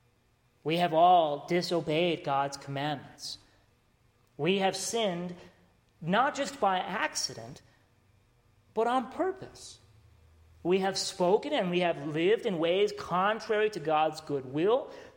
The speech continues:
and we have acted as if we know and want what is best, not him.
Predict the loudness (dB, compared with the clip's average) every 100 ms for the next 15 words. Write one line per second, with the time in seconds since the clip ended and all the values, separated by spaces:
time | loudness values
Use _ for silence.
0 | _ _ -4 -2 0 2 2 4 2 2
1 | -2 -2 -2 -2 -4 -4 -6 -20 -14 -8
2 | -4 -2 -2 -2 -4 -4 -2 2 4 2
3 | 0 -6 -6 -2 0 0 -4 -6 -6 -4
4 | -8 -6 -6 -6 -10 -10 -16 _ _ _
5 | _ _ _ _ _ _ _ _ _ _
6 | -6 -6 -4 -6 -8